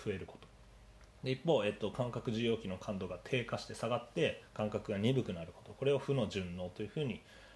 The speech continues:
まあ、言います。えー、正の順応の例としては、暗順応といって、暗闇にバッて入った時に、えっと、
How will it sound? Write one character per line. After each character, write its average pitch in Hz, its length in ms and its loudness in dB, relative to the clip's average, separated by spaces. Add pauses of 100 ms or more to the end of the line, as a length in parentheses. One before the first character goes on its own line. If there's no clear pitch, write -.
(100)
ま 107 100 -2
あ、 85 80 -6
言 95 120 -4
い - 20 -6
ま 82 120 -12
す。 - 140 -14 (640)
え 123 380 0
ー、 - 20 -2
正 220 160 6
の 170 120 4
順 139 200 4
応 135 120 6
の 123 140 2
例 123 140 6
と - 120 -4
し - 60 -6
て 160 100 6
は、 113 160 4
暗 135 200 4
順 127 240 4
応 92 120 -2
と 90 120 -12
い 90 40 -10
っ - 20 -14
て、 101 480 0
暗 147 220 4
闇 156 340 4
に 151 140 4
バ 156 200 2
ッ - 60 -8
て - 60 -8
入 110 160 -2
っ - 20 -2
た - 160 -12
時 95 220 -8
に、 123 320 0 (340)
え 101 160 -6
っ - 20 -16
と、 92 840 -2